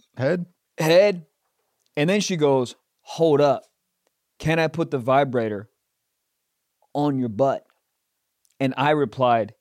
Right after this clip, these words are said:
Speaker 2: "Yes.
Speaker 1: You
Speaker 2: Yes, you
Speaker 1: replied,
Speaker 2: may."
Speaker 1: "Uh-huh."
Speaker 2: Hundred percent. I was so, but dude, and it was still in its wrapper. So I got the fresh
Speaker 1: What was in the wrapper?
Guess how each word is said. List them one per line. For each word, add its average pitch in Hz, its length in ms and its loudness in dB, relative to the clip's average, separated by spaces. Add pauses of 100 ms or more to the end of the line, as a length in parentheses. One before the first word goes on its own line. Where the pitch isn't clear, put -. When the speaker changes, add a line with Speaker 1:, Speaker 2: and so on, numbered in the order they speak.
(960)
Speaker 2:
"Yes. 269 720 2 (680)
Speaker 1:
You 156 160 0
Speaker 2:
Yes, 370 220 4
you 427 60 6
Speaker 1:
replied, 359 240 8
Speaker 2:
may." 233 80 4 (100)
Speaker 1:
"Uh-huh." 440 680 2
Speaker 2:
Hundred 233 180 2
percent. 160 260 -4 (260)
I 196 140 4
was 208 220 2
so, 226 500 2 (220)
but 208 180 2
dude, 175 260 2 (440)
and 170 440 0 (440)
it 196 140 4
was 175 320 2
still 233 260 0
in 190 100 -2
its 156 160 -6
wrapper. 170 400 -4 (300)
So 180 140 -2
I 196 60 0
got 214 120 -4
the - 80 -12
fresh 156 400 0
Speaker 1:
What 311 60 0
was 175 140 0
in 175 80 0
the 151 80 0
wrapper? 127 520 -2